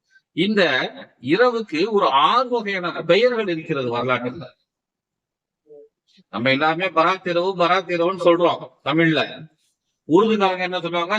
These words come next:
ஷபே பராத்துன்னு சொல்லுவாங்க. இந்த ஷபே பராத் என்கிற அந்த வார்த்தை இருக்குதுங்கிற உருது மொழியிலையும் பார்சி மொழியிலையும் வரக்கூடிய ஒரு வார்த்தை. இந்த ஷபே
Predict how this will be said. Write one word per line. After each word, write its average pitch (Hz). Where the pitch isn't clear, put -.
ஷபே 170
பராத்துன்னு 180
சொல்லுவாங்க. 156
இந்த 135
ஷபே 151
பராத் 208
என்கிற 190
அந்த 170
வார்த்தை 170
இருக்குதுங்கிற 156
உருது 214
மொழியிலையும் 180
பார்சி 190
மொழியிலையும் 175
வரக்கூடிய 160
ஒரு 214
வார்த்தை. 165
இந்த 160
ஷபே 180